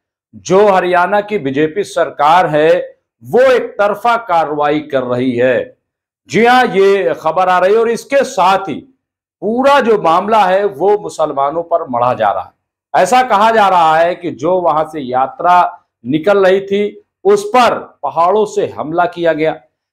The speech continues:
हालांकि अभी तक कुछ भी पता नहीं कि ये एक बड़ी साजिश तो है, इसमें दो राय नहीं है, लेकिन सतपाल मलिक, जो कि कभी बीजेपी के राष्ट्रीय उपाध्यक्ष थे, जम्मू कश्मीर के पूर्व गवर्नर हैं,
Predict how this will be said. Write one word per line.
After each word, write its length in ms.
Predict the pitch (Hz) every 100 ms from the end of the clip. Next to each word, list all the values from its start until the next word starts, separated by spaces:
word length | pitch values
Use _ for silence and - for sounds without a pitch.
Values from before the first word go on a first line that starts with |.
| -
हालांकि 340 | 185 262 254
अभी 220 | 254 240 262
तक 280 | 254 247 -
कुछ 140 | 214
भी 160 | 185 269
पता 360 | 269 196 190
नहीं 380 | 185 160 190 202
कि 200 | 170 156
ये 80 | 214
एक 180 | 190 123
बड़ी 240 | 208 269
साजिश 520 | - 202 196 233 240 -
तो 60 |
है, 140 | 185 196
इसमें 340 | 196 208 185
दो 140 | 160 175
राय 200 | 165 143
नहीं 260 | 127 135
है, 100 | 90 - _ _ _ _
लेकिन 200 | 202 262
सतपाल 640 | 254 170 262 - 254 254 196
मलिक, 400 | 190 190 - - 107
जो 240 | 143 190
कि 140 | 196
कभी 280 | 208 196 196
बीजेपी 540 | 143 151 165 175 214 208
के 300 | 202 202 196 - _ _
राष्ट्रीय 520 | 120 165 196 190 247 269
उपाध्यक्ष 640 | 269 165 127 165 185 -
थे, 100 | 185 _ _ _ _ 107
जम्मू 320 | 196 226 269
कश्मीर 520 | 240 - 208 240 254
के 340 | 262 233 233 226 -
पूर्व 540 | - _ 196 247 233
गवर्नर 580 | 127 135 147 147 190 196
हैं, 160 | 180